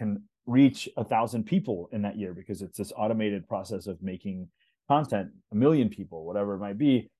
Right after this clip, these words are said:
And now Chat G P T can not just automate what the outputs are gonna be, but also automate the process of creating the outputs, and soon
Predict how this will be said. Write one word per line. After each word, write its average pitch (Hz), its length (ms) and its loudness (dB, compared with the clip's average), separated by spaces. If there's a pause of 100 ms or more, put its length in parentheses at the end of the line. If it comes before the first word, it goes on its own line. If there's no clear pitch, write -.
(140)
And 107 140 -2
now 113 220 0
Chat 104 300 -6
G 107 80 -8
P 98 100 -8
T 107 220 -4
can 107 200 -4
not 110 200 -4
just 104 280 -10
automate 104 460 -2
what 107 200 -6
the 101 160 -10
outputs 92 300 -12
are 104 100 -8
gonna 98 120 -10 (100)
be, - 20 -6
but 92 120 -12
also 95 340 -6
automate 101 380 -8
the 107 200 -10
process 131 340 -2
of 117 140 -2
creating 120 340 0
the 113 80 -4
outputs, 107 320 -6
and 110 120 -4
soon 160 440 2